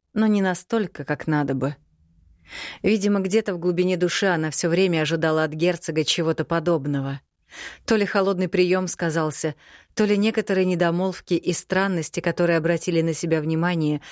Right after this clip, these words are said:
ещё на стадии выбора именно её в жёны для целого герцога. Слова бывшей невесты Демьена упали на уже подготовленную почву.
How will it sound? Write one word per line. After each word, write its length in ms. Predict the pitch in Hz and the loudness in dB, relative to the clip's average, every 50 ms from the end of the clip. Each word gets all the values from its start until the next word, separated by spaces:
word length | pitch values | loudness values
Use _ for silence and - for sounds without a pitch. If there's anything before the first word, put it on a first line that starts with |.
| - - - - | -20 -12 -6 -2
ещё 220 | 180 - - 202 | 0 2 2 2
на 100 | 185 185 | 2 0
стадии 400 | 170 - - 190 180 160 175 180 | 0 0 0 0 2 2 2 2
выбора 340 | 170 180 190 170 170 175 175 | 2 2 2 2 2 2 2
именно 380 | - - 180 180 175 175 170 170 | 2 0 0 0 0 2 2 2
её 380 | 175 175 185 190 185 196 180 | 2 2 0 2 2 2 2
в 100 | 151 151 | 0 0
жёны 360 | 147 160 185 180 160 147 139 - - - - - - | 0 0 0 0 0 -2 -4 -6 -12 -20 -12 -4 0
для 220 | 180 175 180 175 | 2 2 2 2
целого 420 | 175 - - 165 151 151 147 151 165 | 0 -2 -2 0 0 0 -2 -2 -2
герцога. 680 | 165 160 180 170 147 131 - - 160 147 135 139 139 - _ _ _ _ _ _ _ _ _ - - - - - - - | 0 0 0 0 -2 -4 -6 -6 -6 -6 -6 -8 -10 -12 _ _ _ _ _ _ _ _ _ -18 -14 -10 -10 -10 -6 -2
Слова 360 | - - 202 190 196 220 220 | 0 2 2 4 4 2 2
бывшей 340 | 185 202 202 - - 196 185 | 2 0 0 0 0 0 2
невесты 420 | 185 185 180 202 196 - - 185 | 2 2 2 2 2 0 0 0
Демьена 540 | 170 160 196 208 196 175 160 151 147 143 139 - - - - - | 2 2 2 2 2 0 0 0 -2 -2 -4 -8 -18 -20 -8 -4
упали 400 | - 180 175 - 226 220 214 202 | -4 -2 0 0 0 2 2 2
на 180 | 190 190 185 185 | 0 0 0 0
уже 220 | 185 175 175 196 | 0 0 0 -2
подготовленную 840 | 185 - 170 160 160 180 175 - 202 190 180 151 151 143 147 147 143 | 0 -2 -2 0 0 0 0 0 -4 -4 -2 -2 0 0 2 0 0
почву. 560 | 139 - 156 151 143 - - - 147 143 139 | -2 0 -2 0 0 0 -2 -4 -4 -8 -10